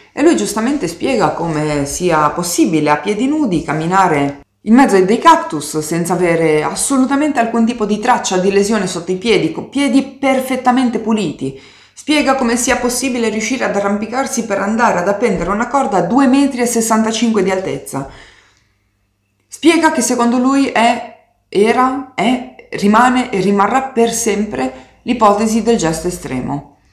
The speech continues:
Questa ipotesi invece verrà completamente ribaltata dal medico legale, perché il medico legale spiegherà un fatto abbastanza anomalo.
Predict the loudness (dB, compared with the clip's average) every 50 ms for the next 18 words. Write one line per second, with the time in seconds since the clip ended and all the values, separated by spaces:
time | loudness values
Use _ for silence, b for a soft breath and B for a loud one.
0 | b b b b b b b _ _ 4 6 6 6 4 4 4 4 4 4 2
1 | 2 2 4 4 4 4 4 2 2 2 2 2 2 2 2 2 2 2 2 2
2 | 2 2 2 2 0 0 2 2 4 4 4 4 2 2 0 0 0 0 0 0
3 | 2 4 4 4 4 4 4 2 2 2 2 2 2 2 2 2 4 2 2 2
4 | 2 2 2 2 2 2 2 2 2 2 2 0 0 0 -2 -2 -4 -4 -4 -4
5 | -4 -2 -2 0 0 2 2 2 0 -2 -2 -4 B B B B B B B B
6 | B B B -4 -2 2 2 4 4 4 4 2 2 2 2 2 4 4 4 4
7 | 2 0 -2 2 2 4 4 4 4 2 2 2 2 4 4 4 4 2 -2 -2
8 | -2 -2 -2 -2 -2 -4 -4 -4 -2 -2 -2 0 0 0 0 -2 -2 -2 -2 -4
9 | -6 B